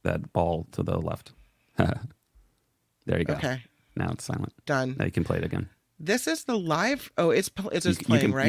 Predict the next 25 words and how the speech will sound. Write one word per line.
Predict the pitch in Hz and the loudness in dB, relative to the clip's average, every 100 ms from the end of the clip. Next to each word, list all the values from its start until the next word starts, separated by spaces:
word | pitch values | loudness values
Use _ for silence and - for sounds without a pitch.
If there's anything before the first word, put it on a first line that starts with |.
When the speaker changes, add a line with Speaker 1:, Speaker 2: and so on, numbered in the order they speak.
| - | 4
Speaker 1:
can, | 95 | 2
Speaker 2:
Can | |
you | 151 | 2
see | - | 0
Speaker 1:
you | 175 | 0
Speaker 2:
it? | 226 | 2
Speaker 1:
can | 85 | 0
click | - - | -2 -4
on, | - | -2
yeah, | 82 | -4
there | 78 - | -4 -8
we | |
go. | - - - _ _ _ _ _ - - | -8 -10 -12 _ _ _ _ _ -20 -12
Speaker 2:
Yeah, | 156 - - | -10 -10 -12
this | - 202 254 | -2 0 0
is | 262 | -2
the | |
live | 269 202 175 247 | 0 2 2 2
cam | - 170 135 127 170 240 _ _ _ _ _ _ _ _ _ _ _ _ _ - | 0 0 0 0 -4 -8 _ _ _ _ _ _ _ _ _ _ _ _ _ 0
of | 165 165 156 | 4 4 2
the | 165 | 0
bald | 180 196 | 2 2
eagles. | 214 277 175 110 - | 4 4 4 2 0
It's, | 165 165 156 | -6 -4 0
uh, | 160 160 | 2 4